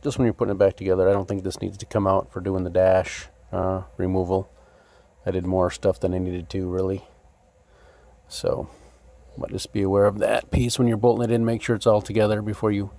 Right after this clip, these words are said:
put it in. All right, H H R got the order wrong, so I had to back up. So this goes in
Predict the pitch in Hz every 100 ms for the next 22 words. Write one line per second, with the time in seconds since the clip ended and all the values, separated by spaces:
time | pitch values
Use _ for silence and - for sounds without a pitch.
0 | - - - - - - - 131 160 110
1 | - - _ _ _ - - - - -
2 | - - _ _ _ - _ - _ -
3 | - - - - - - - - - -
4 | - - - - _ _ _ - 120 117
5 | 113 110 104 101 104 104 98 - 104 -
6 | 101 110 110 104 104 113 123 107 95 95
7 | - 101 98 110 117 _ - 101 104 107
8 | - - - - - - _ _ _ 107
9 | - 113 107 110 120 127